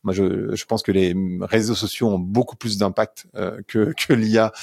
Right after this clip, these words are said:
sur l'humanité. Euh, on le voit à peu près tous les jours. Donc, je crois pas trop, euh, à ça. Mais par contre, on voit bien que l'I A, euh, et tout ce que ça implique sur, euh,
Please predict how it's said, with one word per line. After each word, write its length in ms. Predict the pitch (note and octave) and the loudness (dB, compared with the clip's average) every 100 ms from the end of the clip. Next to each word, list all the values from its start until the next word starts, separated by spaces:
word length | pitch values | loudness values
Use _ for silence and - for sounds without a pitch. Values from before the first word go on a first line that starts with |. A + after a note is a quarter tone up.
| - - | -14 -12
sur 220 | - - | -2 2
l'humanité. 600 | A2 A2 G#2+ G#2+ - C3+ D#3 - - _ | 4 6 4 2 2 0 0 -14 -18 _
Euh, 120 | G2 F#2 | 0 2
on 160 | F#2 | 0
le 60 | G2 | 0
voit 480 | F#2+ G#2+ G2+ F#2 - | 2 4 6 2 0
à 20 | |
peu 120 | G2+ | -8
près 140 | - | -6
tous 160 | G#2+ - | -6 0
les 100 | A2+ | 2
jours. 320 | G#2+ D3 C#3+ - - - | 4 2 0 -12 -18 -8
Donc, 140 | A2 G#2+ | -2 0
je 80 | A2 | 0
crois 160 | - | 2
pas 120 | C#3 | 2
trop, 340 | C#3+ - D#3 C3+ | 0 4 4 6
euh, 340 | G2 G2 F#2 F2+ F#2+ - | 4 4 2 -2 -8 2
à 140 | A2+ | 2
ça. 180 | - D#3 | 4 2
Mais 100 | C3+ | 4
par 140 | A#2 | 2
contre, 240 | - D#3+ - | 2 -2 0
on 60 | |
voit 160 | G#2+ A2 | 2 2
bien 240 | A2 D#3 | 2 0
que 520 | - A#2+ G#2 G2 G#2 - | 2 2 4 4 2 -2
l'I 280 | G2+ G#2 A#2+ | 0 4 4
A, 380 | C#3 D3+ C#3+ - | 4 2 -2 -6
euh, 180 | F#2 F#2+ F2+ | -6 -6 -6
et 100 | G#2 _ | -10 _
tout 100 | - | -4
ce 80 | - | 0
que 80 | |
ça 180 | C3+ - | 0 2
implique 480 | G#2+ G#2 - D3 C#3+ | 2 0 0 0 0
sur, 300 | - G#2+ | -4 0
euh, 60 | F#2+ | 0